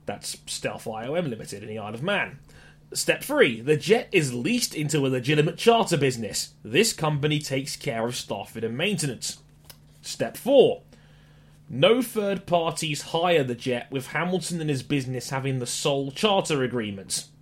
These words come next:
B R V Limited, based in Guernsey. Another so-, sort of tax haven. S-,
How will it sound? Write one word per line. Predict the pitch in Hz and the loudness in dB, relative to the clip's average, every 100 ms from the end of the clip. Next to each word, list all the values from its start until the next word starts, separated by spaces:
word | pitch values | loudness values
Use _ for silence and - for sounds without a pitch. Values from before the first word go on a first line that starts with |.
| - | -12
B | 107 | -10
R | 101 104 | -8 -6
V | 123 | 2
Limited, | 175 196 135 117 | 4 2 0 -6
based | 101 - | -8 -6
in | 160 | -2
Guernsey. | 180 247 240 139 104 - - - - - - | 2 4 4 2 0 -6 -20 -20 -20 -20 -8
Another | - - 160 | 0 2 2
so-, | 131 - 131 123 | 0 -4 -4 -4
sort | - 123 107 | -2 -2 -2
of | - | -6
tax | 104 - | -6 -4
haven. | 113 104 95 - - - - - - - | -4 -4 -10 -16 -20 -20 -20 -20 -20 -18
S-, | - - - - | -18 -14 -12 -12